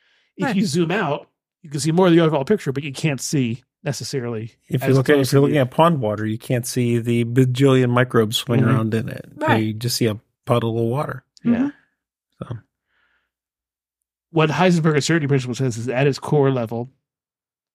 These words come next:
Speaker 1: reality is waving. Reality is indeterminate at a certain point.
Speaker 3: Yeah.
Speaker 1: What the cosmic
Speaker 3: Everything's a probability, right? Everything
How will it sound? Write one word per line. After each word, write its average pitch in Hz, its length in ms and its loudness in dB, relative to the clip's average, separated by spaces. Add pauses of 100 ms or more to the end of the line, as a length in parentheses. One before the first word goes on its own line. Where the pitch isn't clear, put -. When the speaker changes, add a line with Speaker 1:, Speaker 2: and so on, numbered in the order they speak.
(1300)
Speaker 1:
reality 123 580 2
is 117 140 0
waving. 117 420 -2 (220)
Reality 131 460 -2
is 117 460 -2 (1080)
indeterminate 180 600 0 (520)
at 147 120 -6
a 123 60 -8
certain 139 280 -12
point. - 260 -18 (1400)
Speaker 3:
Yeah. 165 80 2
Speaker 1:
What 170 200 2 (160)
the 160 160 -4
cosmic 185 300 4
Speaker 3:
Everything's 185 300 6
a 151 60 4
probability, 139 880 0
right? 123 280 -4
Everything 139 680 0